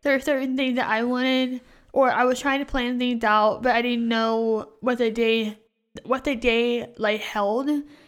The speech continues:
and I liked a schedule, I liked a plan, and so we left our house, moved out. So in the other house, I had a schedule, I had a routine, I had a plan, and then we moved into this mess.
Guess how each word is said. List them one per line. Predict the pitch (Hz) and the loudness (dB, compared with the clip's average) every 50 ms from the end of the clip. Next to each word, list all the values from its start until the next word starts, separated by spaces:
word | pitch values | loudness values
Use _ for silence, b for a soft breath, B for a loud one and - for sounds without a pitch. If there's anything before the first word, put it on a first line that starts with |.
| B - - | B -8 -4
and | 233 226 220 214 214 208 202 - - | -2 0 0 0 0 -2 -2 -4 -4
I | - 226 | -4 -2
liked | 226 233 233 226 220 226 - - - | -2 0 2 2 2 2 0 -2 -4
a | 214 | -6
schedule, | - - - 240 208 208 208 247 240 226 226 | -6 -4 -2 -2 0 0 0 0 0 0 2
I | 208 220 | 2 2
liked | 220 220 214 214 214 - | 2 2 0 0 -2 -4
a | 233 | -6
plan, | - - - 240 220 220 226 220 220 220 | -6 -4 -4 -2 -2 -2 -2 -2 -2 -2
and | 220 214 214 214 | -2 -2 -2 -4
so | - - 262 226 226 220 220 | -2 0 2 2 4 4 2
we | 220 262 262 254 | 2 0 0 -2
left | 240 - - 226 220 220 214 226 302 302 - - - | -2 -4 -6 -4 -2 0 2 2 2 0 -4 -6 -4
our | 226 226 226 226 | 0 2 2 2
house, | 233 226 220 202 180 175 185 185 190 - - _ _ _ b b b b b b - | 2 2 2 0 0 2 0 -2 -2 -4 -8 _ _ _ b b b b b b 0
moved | 226 240 269 320 320 - | 2 2 2 2 2 2
out. | 262 226 202 202 196 196 196 - - - _ _ _ b b b b b b _ _ - | 4 4 6 6 6 4 4 2 -2 -10 _ _ _ b b b b b b _ _ 2
So | - 277 - | 4 6 6
in | - 277 277 | 6 6 6
the | 285 | 4
other | - 269 302 294 | 4 4 4 4
house, | 254 262 254 233 233 254 | 4 4 4 4 4 4
I | 240 | 2
had | 233 247 254 240 | 2 2 2 0
a | 233 226 | 0 -2
schedule, | - - - 247 233 240 - 262 254 240 | -2 -2 0 0 2 2 2 2 2 2
I | 233 | 2
had | - 247 240 | 2 0 0
a | 220 | 0
routine, | 220 226 233 233 - - - 254 254 247 247 247 | 0 0 -2 -2 -4 -4 -2 -2 0 0 0 0
I | 226 | 0
had | 220 233 214 208 208 | 0 0 0 2 4
a | - | 4
plan, | - - 269 254 240 240 240 240 240 240 | 4 4 2 0 0 0 0 -2 -2 -4
and | 240 233 233 | -4 -4 -2
then | 240 226 226 | -2 -2 -2
we | 233 240 233 | -2 -2 -2
moved | 214 226 240 269 277 | -2 -2 -2 -2 -2
into | 277 240 226 226 - 262 240 | -4 -6 -6 -4 -4 -2 0
this | 214 202 202 - | 0 0 0 0
mess. | 208 202 180 160 143 - | -2 -2 -2 -4 -6 -8